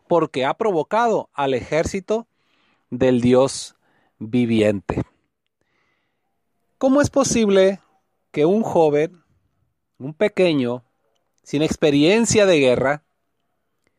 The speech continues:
tuviera más valentía o tuviera más confianza en Dios que todos los que estaban en ese lugar?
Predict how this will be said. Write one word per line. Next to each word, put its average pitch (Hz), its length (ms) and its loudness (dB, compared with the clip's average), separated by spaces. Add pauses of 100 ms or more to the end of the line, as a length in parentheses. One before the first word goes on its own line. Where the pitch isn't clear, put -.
(160)
tuviera 254 720 2
más 208 260 -2
valentía 196 840 0 (1400)
o 160 140 -2
tuviera 196 320 2
más 233 280 -2
confianza 190 1000 -2 (1700)
en 131 180 -2
Dios 160 520 0 (360)
que 135 140 -8
todos 151 600 -4 (160)
los 127 340 -2 (420)
que 135 100 -4
estaban 135 500 -2 (140)
en 123 160 -6
ese 127 220 0
lugar? 123 400 0